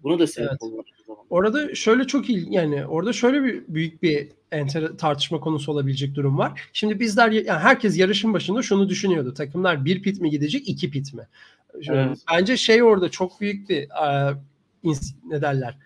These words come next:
Speaker 2: referans noktası oldu. Magnussen pitten sonra hard taktı. Ha, ilk hard'ı takan pilot galiba Haas'tan Magnussen oldu.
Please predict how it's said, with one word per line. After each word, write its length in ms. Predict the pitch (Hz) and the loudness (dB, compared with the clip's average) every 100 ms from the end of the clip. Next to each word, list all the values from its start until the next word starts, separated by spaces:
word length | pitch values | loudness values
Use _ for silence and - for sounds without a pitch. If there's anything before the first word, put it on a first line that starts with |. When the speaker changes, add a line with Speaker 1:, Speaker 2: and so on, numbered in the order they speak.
| - - _ - | -20 -20 _ -4
Speaker 2:
referans 460 | 156 180 185 196 | 2 6 6 6
noktası 440 | 202 190 196 - 214 | 2 4 0 4 4
oldu. 260 | 202 147 | 4 2
Magnussen 600 | 143 151 165 202 214 175 139 | 2 2 0 -2 0 0 -2
pitten 340 | - - 202 | -4 2 4
sonra 280 | 208 180 135 | 2 -2 -2
hard 340 | - 180 202 | 4 4 4
taktı. 280 | 190 143 - | -4 -4 -8
Ha, 300 | 123 151 151 240 | -4 -2 -2 -2
ilk 240 | 262 247 | -2 -4
hard'ı 460 | - - 185 190 214 | -6 2 4 2 -2
takan 340 | 202 185 151 | -2 -2 -2
pilot 280 | 190 226 - | -2 -2 2
galiba 320 | 190 202 285 | 0 0 -4
Haas'tan 540 | - 196 190 - 240 | -2 -2 -2 0 0
Magnussen 480 | 220 175 190 190 147 | 2 2 0 0 -4
oldu. 380 | 117 113 160 | -6 -10 -10